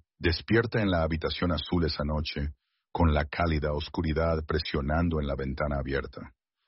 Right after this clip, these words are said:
y el olor de las flores nocturnas subiendo desde el jardín de abajo, que era algo menos limpio que la prudencia. Era miedo. Decirlo en voz alta era hacerlo real, y hacerlo real era darle al duque una razón para despedirla.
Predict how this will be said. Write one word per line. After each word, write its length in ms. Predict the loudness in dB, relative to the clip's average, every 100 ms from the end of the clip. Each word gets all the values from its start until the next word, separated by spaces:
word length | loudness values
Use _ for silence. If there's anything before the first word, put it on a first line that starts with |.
| _ _ _ 4
y 100 | 4
el 100 | 6
olor 280 | 6 4
de 100 | 4
las 180 | 2 -2
flores 380 | 0 2 2 0
nocturnas 640 | -2 -2 0 0 0 -2 -2
subiendo 440 | -2 2 2 2
desde 280 | 2 2 2
el 120 | 0
jardín 360 | 0 0 2 2
de 100 | 2
abajo, 460 | 0 -2 -2 -6 -8 -12 _ _ _ _
que 220 | 2 4
era 180 | 4 4
algo 260 | 2 2 2
menos 300 | 2 0 2
limpio 380 | 2 2 0
que 120 | -2 -2
la 100 | -2
prudencia. 640 | -2 0 -2 -4 -8 -12 -18 _ _ _ _ _ _ _ _ 0
Era 220 | 4 4
miedo. 420 | 4 2 -2 -6 -14 _ _ _ -2
Decirlo 560 | 0 4 4 4 4
en 120 | 2 2
voz 160 | 0 0
alta 440 | 2 2 0 -2 -2
era 240 | 0 0
hacerlo 400 | 0 -2 0 0
real, 460 | 0 0 0 -2 -8 _ _ _ _
y 120 | 4
hacerlo 400 | 4 4 4 4
real 380 | 2 2 4 2 0
era 160 | 0 2
darle 260 | 2 2
al 120 | 0
duque 280 | 2 0 0
una 180 | 0 0
razón 380 | -2 -2 0 0
para 140 | 0 -2
despedirla. 720 | -4 -4 -2 -2 -2 -8